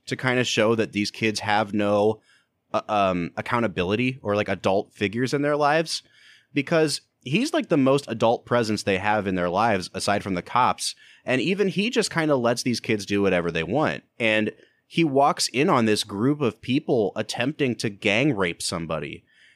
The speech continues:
And his response is like, "You kids make this world lousy." And that's,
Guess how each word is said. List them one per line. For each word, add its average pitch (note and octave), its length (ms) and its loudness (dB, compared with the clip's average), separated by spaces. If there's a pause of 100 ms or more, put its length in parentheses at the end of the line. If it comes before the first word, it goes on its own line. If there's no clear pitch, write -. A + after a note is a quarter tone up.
(140)
And A#2+ 160 0
his C3+ 180 2
response C3+ 600 0
is G#2 180 -2
like, G2+ 500 0 (560)
"You D3 540 2
kids C3+ 420 0
make A2+ 300 -2
this A2+ 240 -2
world G2 400 0
lousy." E2 580 -4 (580)
And C3+ 140 2
that's, - 280 0